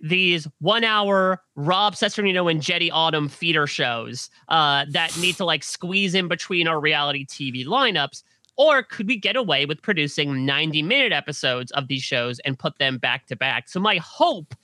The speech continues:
is that they were just sort of piloting this out to see if it would actually work. In my opinion, on both fronts, I do think it was a, a big success. Uh, but that would be my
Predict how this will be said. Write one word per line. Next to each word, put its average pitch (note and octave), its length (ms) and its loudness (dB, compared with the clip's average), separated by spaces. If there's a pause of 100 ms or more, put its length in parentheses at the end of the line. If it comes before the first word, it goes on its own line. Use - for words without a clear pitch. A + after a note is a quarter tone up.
(340)
is G3+ 100 0
that G3+ 180 0
they G3+ 120 2
were G3+ 160 2
just G3 200 -4
sort G3 120 0
of C#3 140 -4
piloting G3 680 0
this E3 260 -4
out F3+ 380 -2 (260)
to F3+ 80 -4
see F#3+ 280 0
if E3 80 -4
it F3+ 100 2
would D#3 100 2
actually D#3+ 360 -2
work. E3+ 240 0
In D3 80 0
my C4 180 4
opinion, F#3+ 320 0
on D3 140 2
both D3+ 280 -2
fronts, C#3+ 360 0
I D3+ 100 0
do D#3+ 180 0
think D3 220 -2
it C3 120 -2
was C#3 200 -2
a, C#3 60 -2 (260)
a C3+ 80 2
big C#3 260 -4
success. B2+ 600 -6 (240)
Uh, D#3 100 2
but D#3+ 200 -4
that A#3+ 200 -2
would G3+ 140 -4
be G3+ 160 0
my D3+ 600 0